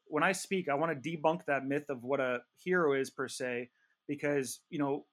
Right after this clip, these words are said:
firefighters, um, E M S workers, soldiers are easily at the top of the list of heroes. But that's what I'm trying to show everyone, is that we all have those qualities in us, and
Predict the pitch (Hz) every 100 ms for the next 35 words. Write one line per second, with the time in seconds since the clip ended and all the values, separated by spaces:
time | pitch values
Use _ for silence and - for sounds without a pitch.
0 | _ - 175 175 175 165 165 147 _ _
1 | _ _ - 135 123 123 165 170 160 151
2 | 156 156 151 156 147 143 - _ _ -
3 | - 160 156 151 151 147 - _ - 156
4 | 156 - - _ 214 220 170 147 139 131
5 | 123 143 127 - 160 151 147 135 147 147
6 | 123 - 160 151 131 117 135 131 - _
7 | _ _ _ - 156 156 170 160 - 156
8 | 151 147 147 147 135 131 139 _ - -
9 | 175 170 147 135 135 135 123 135 135 _
10 | _ - 143 156 175 175 156 160 143 135
11 | - 147 143 139 123 120 151 135 110 -
12 | - - _ _ _ _ - 143 139 131